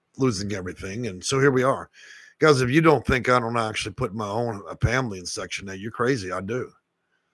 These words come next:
People even in my own family struggle with things. Let me, let me make something clear. There are lots of people like to talk through the side of their head about how the, you know, they're doing well and they're the,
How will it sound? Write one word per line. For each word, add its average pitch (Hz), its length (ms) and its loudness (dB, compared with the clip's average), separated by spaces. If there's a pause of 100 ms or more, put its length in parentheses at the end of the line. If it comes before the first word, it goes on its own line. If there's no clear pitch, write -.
(380)
People 127 280 2
even 120 240 2
in 120 80 0
my 120 100 0
own 107 200 -2
family 117 320 -2
struggle 92 340 -10
with 90 80 -16
things. 107 140 -6
Let 170 80 0
me, 196 100 4
let 143 280 2
me 175 100 6
make 117 160 0
something 90 320 -6
clear. 95 240 -8
There 151 100 2
are 165 40 2
lots 131 340 -2
of - 100 -12
people 107 240 -10
like 95 200 -10
to - 60 -20
talk 104 300 -12
through 104 100 -12
the 90 60 -12
side 107 260 -8
of 98 80 -12
their 95 120 -10
head 135 280 2 (1000)
about 107 240 -4
how 120 180 4
the, 107 160 -8
you 127 100 -6
know, 113 100 -8
they're 107 100 -6
doing 113 280 -2
well 127 300 2
and 120 100 -2
they're 110 100 0
the, 98 180 -8